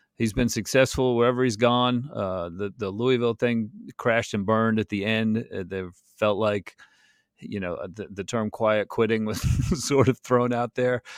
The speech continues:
at the end of his tenure. But, you know, when he had Lamar Jackson, uh, they were terrific. He was terrific at Arkansas before he had his problems. So, yeah, it's gonna, you know, it makes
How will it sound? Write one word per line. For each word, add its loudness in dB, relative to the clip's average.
at -4
the 0
end 0
of -4
his -2
tenure. 2
But, 0
you -4
know, -4
when -6
he -4
had -2
Lamar -2
Jackson, -2
uh, -6
they -4
were -4
terrific. 2
He -4
was -6
terrific 0
at 2
Arkansas 4
before 0
he 2
had 0
his -6
problems. 2
So, 2
yeah, 8
it's -4
gonna, 4
you -4
know, -2
it -6
makes -2